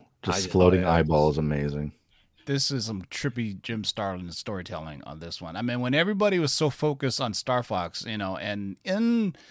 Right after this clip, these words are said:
Speaker 3: and if they knew Star Fox was coming, if they pay attention to the leak, they knew that the other character was there too. Even when the movie came out, you know,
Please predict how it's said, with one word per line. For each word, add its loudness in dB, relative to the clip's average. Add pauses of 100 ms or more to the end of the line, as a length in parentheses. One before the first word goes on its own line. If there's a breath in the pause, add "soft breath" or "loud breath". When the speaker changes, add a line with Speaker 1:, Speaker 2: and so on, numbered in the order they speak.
(240 soft breath)
Speaker 3:
and 2
if 4
they 2
knew 2
Star 2
Fox 0
was -4
coming, 4
if 0
they 0
pay 2
attention 0
to 4
the 2
leak, 2
they 2
knew 2
that 2
the -2
other 0
character -6
was -8
there -6
too. -4
Even 0
when 2
the 2
movie 2
came -2
out, 0
you -8
know, -4